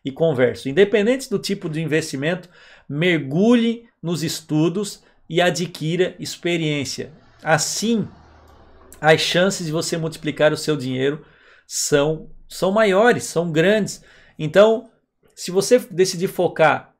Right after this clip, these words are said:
em ações, estude ações, estude bolsa de valores, leia alguns livros,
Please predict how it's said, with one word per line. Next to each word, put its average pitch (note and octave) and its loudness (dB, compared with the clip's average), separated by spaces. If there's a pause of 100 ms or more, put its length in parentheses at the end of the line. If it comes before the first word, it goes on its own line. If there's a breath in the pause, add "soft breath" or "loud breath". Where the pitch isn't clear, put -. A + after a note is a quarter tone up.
em D3 -4
ações, D#3+ -2
estude A#3 -4
ações, F#3 -2 (800)
estude G3+ -2
bolsa F3 0
de E3 -6
valores, C#3+ 2
leia D#3 4
alguns D3 -2
livros, C3+ -4